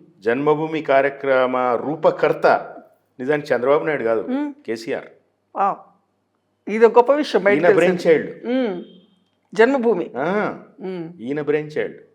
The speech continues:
Speaker 1: So he was with చంద్రబాబు నాయుడు. నేనేమంటున్నంటే, ఏ సమయంలో ఏ పార్టీలో ఉన్నాము అనేది ప్రధానంగా.
Speaker 2: మ్మ్.
Speaker 1: మహేష్ బాబు డైలాగ్ ఉంటుంది కదా,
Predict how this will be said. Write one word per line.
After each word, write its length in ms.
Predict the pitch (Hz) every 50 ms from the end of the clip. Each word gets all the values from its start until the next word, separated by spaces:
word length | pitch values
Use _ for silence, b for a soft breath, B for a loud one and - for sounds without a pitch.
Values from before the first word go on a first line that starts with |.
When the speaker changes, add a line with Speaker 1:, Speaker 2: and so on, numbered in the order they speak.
| _ _ _ _ _ _ - 123
Speaker 1:
So 120 | 120 117
he 100 | 117 120
was 160 | 143 147 156
with 240 | 180 175 175 - 170
చంద్రబాబు 340 | 160 160 147 139 127 107 95
నాయుడు. 300 | 87 80 73 73 _ _ _ _ _ _ _ _ _ _ _ _ _ _ _ _ -
నేనేమంటున్నంటే, 840 | 113 123 127 139 143 135 120 - 92 95 90 85 82 - 104 123 151 _ _ _ _ _ _ _ _ _ _ _ _ _ _ _ _ _ _ _ _ _ _ _ _ _ _ _ _ _ _ _ _ _ _ _ _ _ _ -
ఏ 280 | 120 135 156 175 185 180
సమయంలో 880 | 185 - 143 139 143 143 139 139 135 135 131 127 135 143 151 156 156 143
ఏ 240 | 123 120 131 147
పార్టీలో 680 | 147 147 139 127 123 120 120 - 127 123 120 120 117 113
ఉన్నాము 640 | 110 110 110 110 110 110 107 110 110 113 113 113 110
అనేది 240 | 107 113 123 123 131
ప్రధానంగా. 640 | - 107 98 98 110 110 107 104 95 82 76 76 - _ _ _ _ _ - 220
Speaker 2:
మ్మ్. 240 | 214 208 196 175 180 - _ _ _ _ _ _ _ _ _ _ _ _ _ _ _ 110
Speaker 1:
మహేష్ 300 | 110 113 123 123 120 123
బాబు 280 | 127 131 127 127 117
డైలాగ్ 400 | 113 107 110 113 113 120 127 123
ఉంటుంది 260 | 123 117 117 120 110
కదా, 200 | 107 101 92 90